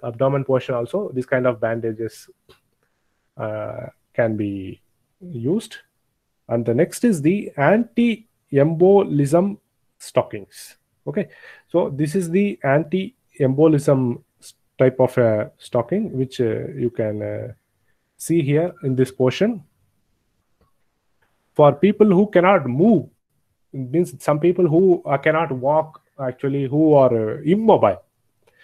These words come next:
these kind of, uh, stockings can be used. It is called the anti-embolism stockings. Okay,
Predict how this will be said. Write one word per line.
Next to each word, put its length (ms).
these 260
kind 240
of, 220
uh, 160
stockings 560
can 220
be 320
used. 400
It 100
is 80
called 280
the 240
anti-embolism 2000
stockings. 680
Okay, 280